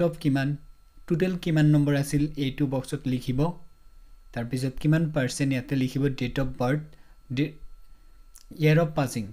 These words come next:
ইয়াতে চাই লওক, year of passing, কিমান চনত পাছ কৰিছিল, সেই চনটো লিখিব, ডেট, মান্থ, আৰু চনটো ইয়াতে উল্লেখ কৰি দিব। তাৰপিছত কলেজৰ নাম ইয়াতে লিখিব। ইয়াতে কৈছে কম্পিউটাৰ চাৰ্টিফিকেট আছে নে নাই সুধিছে,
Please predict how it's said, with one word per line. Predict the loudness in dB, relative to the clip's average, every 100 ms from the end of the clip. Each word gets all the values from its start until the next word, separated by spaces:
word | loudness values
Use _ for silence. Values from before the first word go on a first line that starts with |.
| -14 -6
ইয়াতে | -6 -2
চাই | 0 2
লওক, | 0 -2 -10 -20 -20 -14 0
year | 4 4
of | 2 -2
passing, | -4 0 -2 -2 -6 -4
কিমান | -2 0 -2
চনত | -2 -2
পাছ | -4 -4 -2
কৰিছিল, | -2 2 2
সেই | 2 2
চনটো | 0 2 2
লিখিব, | 2 2 0 2 0
ডেট, | -2 -2 -2
মান্থ, | -2 -4 -8 -20 -20 -20 -20 -14 -6
আৰু | -4 -2
চনটো | 0 0 2
ইয়াতে | 0 0 0
উল্লেখ | 2 0 -2
কৰি | -4
দিব। | -6 -12 -14 -20 -20 -20 -20 -20 -20 -20 -8
তাৰপিছত | -6 -4 -4 -6 0
কলেজৰ | 4 4 4 4 4
নাম | 4
ইয়াতে | 2 2 0 -2
লিখিব। | -4 -8 -8 -12 -20 -20 -20 -20 -20 -20 -20 -14 -2
ইয়াতে | -2 0 -2
কৈছে | -2 -2 -2
কম্পিউটাৰ | 0 2 2 4 2 2
চাৰ্টিফিকেট | 2 2 2 0
আছে | 0 4
নে | 4 4
নাই | 2
সুধিছে, | 0 -2 -6 -10